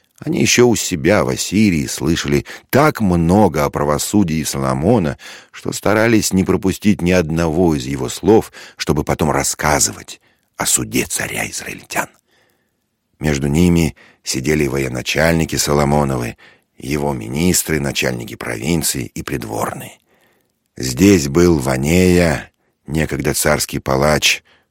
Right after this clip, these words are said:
убийца Иоава, Адонии и Симея, теперь главный начальник войска, невысокий тучный старец с длинной седой бородой.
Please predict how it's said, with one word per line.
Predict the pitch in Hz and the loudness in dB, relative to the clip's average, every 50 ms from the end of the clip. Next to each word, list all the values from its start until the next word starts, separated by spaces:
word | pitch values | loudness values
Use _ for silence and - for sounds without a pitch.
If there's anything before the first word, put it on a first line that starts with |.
| _ _ - | _ _ -10
убийца | 71 64 62 78 78 78 71 - - - 69 | -10 -6 -2 -2 -2 -2 -2 -2 -2 -4 -4
Иоава, | - - - 78 69 65 65 69 69 71 71 65 64 69 67 62 - - | -4 -6 -8 -6 -2 0 2 2 2 2 2 0 0 0 0 -2 -2 -4
Адонии | 71 71 67 67 78 76 71 69 67 69 69 67 65 64 62 | -4 -4 -4 0 0 0 2 2 0 -2 -4 -4 -4 -6 -8
и | - - - | -8 -10 -8
Симея, | - - - - 64 62 62 65 69 69 67 65 - - - _ _ _ _ _ _ - | -8 -6 -6 -6 -6 -6 -4 -2 -2 0 0 -2 -2 -4 -8 _ _ _ _ _ _ -12
теперь | - - - 71 | -6 -2 -2 -2
главный | 69 65 73 69 69 71 71 69 69 69 | 0 0 0 2 2 2 0 -2 -2 -2
начальник | 67 67 65 - 67 64 64 64 60 - - | -4 -4 -4 -2 -4 -4 -4 -4 -8 -10 -10
войска, | - 57 65 69 65 58 - - 64 60 - - - - _ - | -4 -2 0 0 0 -2 -4 -6 -6 -8 -8 -10 -18 -20 _ -12
невысокий | 64 62 62 62 - - 87 78 67 - - - _ | -10 -8 -6 -4 -2 0 0 0 -2 -4 -8 -14 _
тучный | - - 78 69 - - 62 58 57 | -6 -4 -2 -2 -2 -4 -4 -4 -6
старец | - - - - 71 73 71 67 65 - - - - _ - _ - | -6 -6 -2 0 2 2 2 2 0 -2 -4 -6 -8 _ -18 _ -14
с | 71 69 | -12 -10
длинной | 64 - 65 62 - - 82 78 73 67 65 60 | -6 -6 -4 -2 0 0 0 0 -2 -4 -4 -6
седой | - - - 58 58 57 - 65 65 65 60 | -6 -6 -8 -8 -8 -6 -2 -2 -2 -2 -2
бородой. | 57 58 55 50 50 - - 60 67 69 69 64 - | -4 -6 -6 -8 -10 -8 -4 0 0 0 0 0 -4